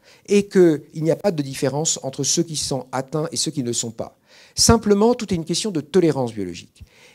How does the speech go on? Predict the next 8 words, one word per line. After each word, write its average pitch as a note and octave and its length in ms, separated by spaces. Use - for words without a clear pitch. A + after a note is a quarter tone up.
Et D#3+ 200
de E3 80
telle G3 180
sorte - 460
qu'il D3+ 540
faut D#3 420
casser B3 300
l'idée D3+ 420